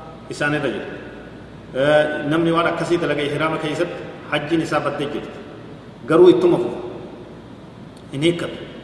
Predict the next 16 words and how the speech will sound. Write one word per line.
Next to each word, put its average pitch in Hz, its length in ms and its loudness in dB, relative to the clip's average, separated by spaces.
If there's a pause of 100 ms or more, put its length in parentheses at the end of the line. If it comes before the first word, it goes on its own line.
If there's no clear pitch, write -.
(480)
Ammas 175 440 4
amatuma 175 360 2
itti - 180 -4
aanu 160 200 0
hajjii 160 280 0
godhuun 165 240 2
dirqama 151 280 -4
isa 143 140 -2
irratti. - 220 -6 (160)
Ka 139 80 -6
isaatis, 160 440 0
ka 151 100 -6
isiitis 147 380 -6
hajjiin 143 280 -6
baddee 123 240 -4
jirti. - 220 -8